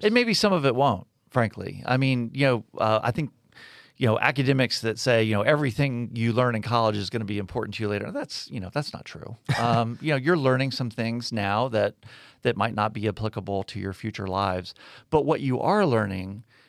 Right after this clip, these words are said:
Speaker 1: is how to think, how to read
Speaker 2: Mm.
Speaker 1: critically, how to write, how to communicate. And these are durable skills, right? These are things that are
Speaker 2: Absolutely.
Speaker 1: going to benefit you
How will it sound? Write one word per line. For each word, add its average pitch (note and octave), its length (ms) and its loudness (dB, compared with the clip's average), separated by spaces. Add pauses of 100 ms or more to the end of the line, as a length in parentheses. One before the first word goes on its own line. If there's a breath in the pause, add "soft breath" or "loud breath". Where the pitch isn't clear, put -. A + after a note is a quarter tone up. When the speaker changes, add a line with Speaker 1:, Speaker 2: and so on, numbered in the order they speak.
Speaker 1:
is A2+ 140 -4
how A#2 100 0
to F2+ 100 -8
think, A2+ 440 -4
how - 180 -4
to G2 80 -2
read A2+ 160 -4
Speaker 2:
Mm. A2+ 160 -4
Speaker 1:
critically, A#2+ 460 -2
how G2+ 160 -4
to F2+ 60 -6
write, G#2 480 -2
how G2+ 120 -10
to F#2 100 -10
communicate. A2 800 -4
And A2+ 100 -4
these E3 200 -4
are A2+ 100 0
durable G2 460 0
skills, - 420 -10
right? A2 160 -4
These D3+ 180 -2
are C#3+ 80 0
things A2+ 300 -2
that A2 100 -2
are G#2+ 60 2
Speaker 2:
Absolutely. G2 140 -4
Speaker 1:
going G#2+ 180 -2
to - 200 -8
benefit G#2 500 -4
you F#2+ 400 -4